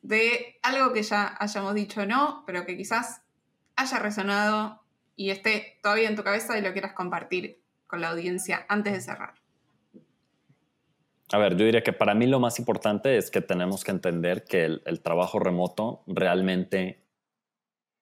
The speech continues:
Speaker 2: es una característica de un empleo o de, o de un task, de un, de una actividad.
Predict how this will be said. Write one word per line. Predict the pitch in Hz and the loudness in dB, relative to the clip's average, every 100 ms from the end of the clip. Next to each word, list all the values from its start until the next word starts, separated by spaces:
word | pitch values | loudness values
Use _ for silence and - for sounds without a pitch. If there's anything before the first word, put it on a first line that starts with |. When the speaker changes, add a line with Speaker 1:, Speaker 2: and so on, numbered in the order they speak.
| _ _ _ _ _ _ _ _ _ _ _ - | _ _ _ _ _ _ _ _ _ _ _ -2
Speaker 2:
es | - | 2
una | 113 101 | 2 2
característica | 90 - 82 87 - - 90 | 0 2 0 0 -2 0 2
de | 85 | 4
un | 87 92 | 2 0
empleo | 90 - 95 95 98 147 165 - | 0 0 4 6 4 2 -4 -4
o | 95 92 85 | 0 2 2
de, | 85 82 78 80 - _ _ _ _ _ _ _ _ _ _ _ _ _ _ _ _ _ - | 4 4 4 0 -10 _ _ _ _ _ _ _ _ _ _ _ _ _ _ _ _ _ 0
o | 90 | 2
de | 87 | 4
un | 104 107 - | 2 0 0
task, | 107 76 - - - | 0 0 -2 -4 0
de | 98 87 | 2 4
un, | 98 104 92 - | 2 2 0 -2
de | 92 90 | 0 4
una | 87 101 107 | 4 4 0
actividad. | - 104 82 73 78 - | -2 -2 0 0 -2 -2